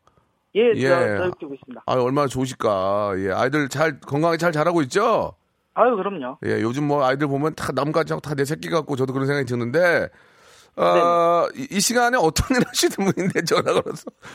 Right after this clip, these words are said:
Speaker 2: 성대모사 하시겠다고 전화, 어떤 일 하세요, 제재 아빠?
Speaker 1: 아,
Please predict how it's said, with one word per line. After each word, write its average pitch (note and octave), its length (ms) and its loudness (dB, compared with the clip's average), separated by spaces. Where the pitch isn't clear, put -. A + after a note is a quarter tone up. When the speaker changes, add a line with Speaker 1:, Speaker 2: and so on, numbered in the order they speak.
Speaker 2:
성대모사 G#3+ 520 2
하시겠다고 G3 400 2
전화, D3 220 4
어떤 D3+ 340 2
일 A#3 100 4
하세요, F#3 460 2
제재 E3+ 180 2
아빠? C3 380 2
Speaker 1:
아, G3 300 2